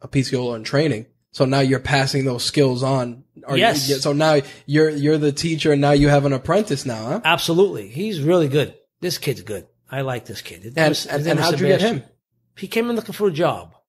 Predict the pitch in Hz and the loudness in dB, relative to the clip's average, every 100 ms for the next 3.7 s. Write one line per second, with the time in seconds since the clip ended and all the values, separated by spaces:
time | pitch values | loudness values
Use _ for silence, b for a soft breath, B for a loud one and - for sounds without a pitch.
0 | - 135 143 151 254 - 247 247 254 254 | -2 4 6 6 4 2 0 0 2 2
1 | 247 254 - B B 185 185 220 208 185 | 0 -2 -12 B B 0 2 2 2 2
2 | 180 - 160 170 175 170 _ _ - 175 | 0 -6 -2 0 -2 -8 _ _ -4 0
3 | 220 190 175 151 196 165 | 2 2 2 4 2 0